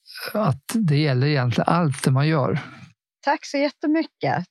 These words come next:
Speaker 2: Tänk att det här, allt det här som du har beskrivit här och nu under de här minuterna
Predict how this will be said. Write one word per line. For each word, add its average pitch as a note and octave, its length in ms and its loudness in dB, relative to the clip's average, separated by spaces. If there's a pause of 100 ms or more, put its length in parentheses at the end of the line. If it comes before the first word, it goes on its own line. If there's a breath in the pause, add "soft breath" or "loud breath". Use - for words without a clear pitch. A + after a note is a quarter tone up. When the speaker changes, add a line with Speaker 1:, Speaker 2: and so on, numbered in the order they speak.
(100)
Speaker 2:
Tänk C#4+ 300 0
att C#4 140 -2
det C4 80 2
här, D4 440 0
allt D#4+ 380 -2
det C#4+ 60 -2
här C4+ 140 0
som A#3+ 200 -4
du A3 60 0
har G#3 200 0 (540)
beskrivit G#3 500 -2
här G3 260 0
och G#3+ 100 0
nu G#3+ 400 -2
under F#3+ 320 -2
de F3+ 440 -2 (180)
här G3+ 120 2
minuterna F3 720 0